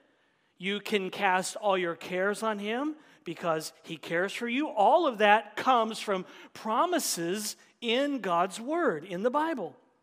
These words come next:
That means that the Bible is very practical.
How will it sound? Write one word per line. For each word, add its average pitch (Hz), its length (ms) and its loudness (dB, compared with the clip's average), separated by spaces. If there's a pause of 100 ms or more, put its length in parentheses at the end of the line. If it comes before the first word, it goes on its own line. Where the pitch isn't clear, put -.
(240)
That 277 240 6
means 226 400 0
that 220 420 2
the 247 100 4
Bible 247 540 2 (140)
is 254 340 -4 (140)
very 202 500 0
practical. 254 880 -6